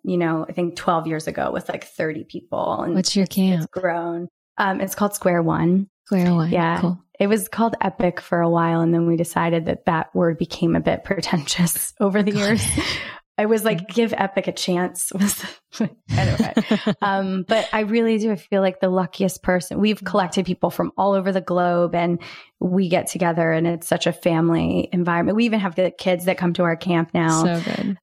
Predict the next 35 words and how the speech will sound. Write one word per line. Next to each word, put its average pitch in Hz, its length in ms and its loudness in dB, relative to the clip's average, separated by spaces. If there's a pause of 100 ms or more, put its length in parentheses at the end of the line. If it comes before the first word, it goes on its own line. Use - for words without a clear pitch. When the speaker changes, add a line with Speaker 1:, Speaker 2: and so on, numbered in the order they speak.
Speaker 1:
Um, 175 480 0 (720)
and 220 140 2
a 208 60 0
few 254 200 0
of 294 80 0
our 277 120 2
closest 214 440 -2
friends 180 340 2
who 208 80 2
sort, - 340 0 (100)
sort - 240 -2
of 302 80 2
knew, 185 460 2 (240)
like, 190 300 0
they, 190 120 2 (460)
like, 190 220 -2
our 185 120 2
very 180 260 2
best 165 280 -4
friends 170 320 0
have 170 140 0
known 170 260 2
for 170 160 -2
about 160 340 -4
five 220 320 0
years. 196 400 2
And 185 140 2
then, 180 160 2
you 180 80 4
know, 170 240 2
slowly 185 460 0
more 175 160 2
and 170 80 2
more 170 140 0
people 165 300 -6